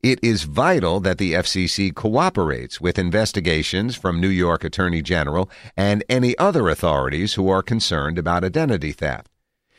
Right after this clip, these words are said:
In light of the lack of integrity in our record, I also have called for the F C C to do something simple.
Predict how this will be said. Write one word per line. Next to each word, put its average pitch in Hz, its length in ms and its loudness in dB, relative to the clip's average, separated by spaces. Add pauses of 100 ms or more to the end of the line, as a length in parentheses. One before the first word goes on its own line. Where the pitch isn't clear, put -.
(140)
In 117 140 2
light 117 340 4
of 80 120 -2
the 82 100 0
lack 95 300 2
of 80 120 -2
integrity 78 680 -2
in 80 100 -2
our 87 260 2
record, 76 440 -2 (200)
I 127 220 4
also 147 480 2
have 76 220 -2
called 73 380 0
for 92 120 -2
the 85 180 -2
F 104 140 0
C 95 240 0
C 78 320 -4
to 110 100 -4
do 104 180 0
something 131 440 0
simple. - 640 -2